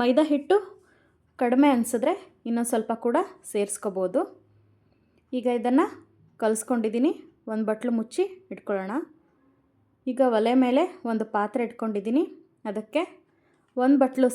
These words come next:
ಸಕ್ಕರೆ ಹಾಗೂ ಎರಡು ಬಟ್ಲಾಗೋಷ್ಟು ನೀರನ್ನ ಹಾಕೋತಾ ಇದ್ದೀನಿ. ಈಗ ಇದನ್ನ ಚೆನ್ನಾಗಿ ಕುದಿಸ್ಕೊಳ್ಳೋಣ.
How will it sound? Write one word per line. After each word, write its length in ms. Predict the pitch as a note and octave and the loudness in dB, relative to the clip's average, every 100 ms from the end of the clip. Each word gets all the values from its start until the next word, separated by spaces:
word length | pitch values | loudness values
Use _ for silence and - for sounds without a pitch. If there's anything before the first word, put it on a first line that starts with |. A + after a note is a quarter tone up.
| A3 | -2
ಸಕ್ಕರೆ 320 | - C4+ F4+ - _ _ _ _ _ A#3 | -2 0 0 -2 _ _ _ _ _ -4
ಹಾಗೂ 240 | G#3+ C#4+ G4 - _ _ _ _ _ - A#3+ | -4 -2 -4 -6 _ _ _ _ _ -6 0
ಎರಡು 180 | C4 C4+ | 2 2
ಬಟ್ಲಾಗೋಷ್ಟು 640 | A#3 A#3+ G#3+ G3+ G#3+ - F4+ - - _ _ - | 0 0 -2 -2 -6 -4 -4 -4 -18 _ _ -8
ನೀರನ್ನ 320 | A3 A3+ A#3 A3 | -4 -2 0 -2
ಹಾಕೋತಾ 340 | G#3+ G#3 G3+ G3 | -4 -6 -4 -4
ಇದ್ದೀನಿ. 220 | F#3 G#3+ E4+ - - _ _ _ _ _ _ _ _ _ _ _ _ _ _ _ _ _ - - _ _ _ _ _ _ _ _ _ _ _ _ _ _ _ _ - - - | -4 -2 -2 -4 -18 _ _ _ _ _ _ _ _ _ _ _ _ _ _ _ _ _ -20 -20 _ _ _ _ _ _ _ _ _ _ _ _ _ _ _ _ -20 -6 0
ಈಗ 100 | B3 A#3+ | 2 4
ಇದನ್ನ 220 | A3 A#3 E4+ - - - _ | 4 4 4 2 -12 -20 _
ಚೆನ್ನಾಗಿ 420 | C4 A3+ A3+ A3 G4 - - _ - | 0 2 2 2 -2 -4 -20 _ -2
ಕುದಿಸ್ಕೊಳ್ಳೋಣ. 560 | G#3+ A#3 - G#3+ G3+ | 0 0 2 2 2